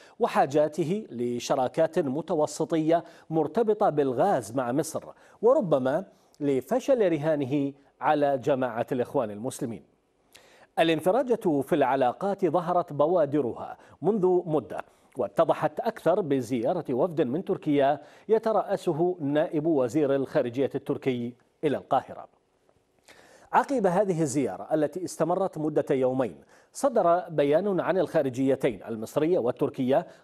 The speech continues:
قال إن البلدين سيقي-، سيقيمان نتائج المحادثات الصريحة والمعمقة. وتدهورت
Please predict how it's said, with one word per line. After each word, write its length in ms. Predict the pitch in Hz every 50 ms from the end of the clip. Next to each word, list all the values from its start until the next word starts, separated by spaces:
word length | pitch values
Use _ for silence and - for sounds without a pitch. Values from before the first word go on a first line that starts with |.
| _ -
قال 360 | 160 139 127 143 175 214 202 - _ _ _ _ _ _ _ _ _ - -
إن 160 | 202 196 185
البلدين 640 | 170 156 147 147 147 139 131 156 196 226 214 208 208
سيقي-، 640 | 185 - 190 165 143 139 135 131 - 160 147 139 147 147 -
سيقيمان 840 | - - 160 147 143 143 139 - 147 147 143 143 139 170 214 226 185
نتائج 560 | 135 104 92 98 107 - 170 156 135 131 -
المحادثات 920 | 151 117 104 101 131 131 - - 165 135 135 123 - 151 165 170 - - -
الصريحة 680 | 143 - - - 156 143 151 170 160 - - 170 165 - _ _ _ _ -
والمعمقة. 840 | 113 123 151 175 160 147 139 113 123 120 101 90 87 - - - - _ - - - - - -
وتدهورت 920 | - 71 76 - - - 147 135 143 127 104 127 120 90 82 - _ -